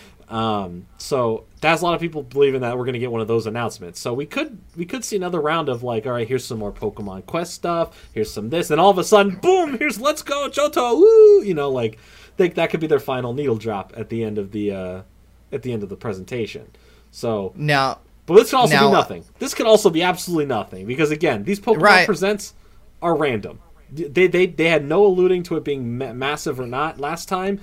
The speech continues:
Speaker 1: So this week, it's, it's up in the air if it's massive or not. I, I don't know, and we're just gonna literally have to tune in and find out.
Speaker 2: Now, if, let's say they did do a Let's Go for Johto,
Speaker 1: Mm-hmm.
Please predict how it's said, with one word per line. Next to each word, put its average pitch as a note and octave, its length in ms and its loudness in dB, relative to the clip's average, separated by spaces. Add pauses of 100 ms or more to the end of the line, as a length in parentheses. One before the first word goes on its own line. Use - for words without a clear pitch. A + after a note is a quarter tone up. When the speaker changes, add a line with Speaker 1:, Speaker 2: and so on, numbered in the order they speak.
(120)
Speaker 1:
So A#2+ 140 -8
this D3+ 260 0
week, F3+ 300 -2 (320)
it's, D3 240 -2
it's C3+ 200 -6
up D3 200 -4
in C3+ 80 -6
the A#2+ 160 -4
air A2+ 80 -4
if G#2+ 100 -10
it's A2 140 -10
massive G2 360 -12
or E2+ 60 -14
not. C2+ 320 -20
I, A#2+ 260 -4
I - 180 -4
don't B2+ 260 -4
know, A#2+ 320 -6 (420)
and A2+ 180 -8
we're G#2+ 120 0
just A2 160 -10
gonna A#2 160 -4
literally A2+ 300 0
have A2+ 180 -4
to A2 80 -6
tune G#2+ 240 -8
in G2 80 -6
and F#2+ 160 -10
find F#2 260 -12
out. D#2 160 -18 (2500)
Speaker 2:
Now, D#3 400 0 (260)
if, D3+ 540 -4
let's F#3+ 240 -2
say F#3 280 2
they D#3 200 0
did D3 340 -2
do B2+ 300 0
a A#2 80 -2
Let's A#2 320 -2
Go A2+ 220 -4
for A#2 140 -12
Johto, F#2+ 520 -8
Speaker 1:
Mm-hmm. A#2+ 300 -10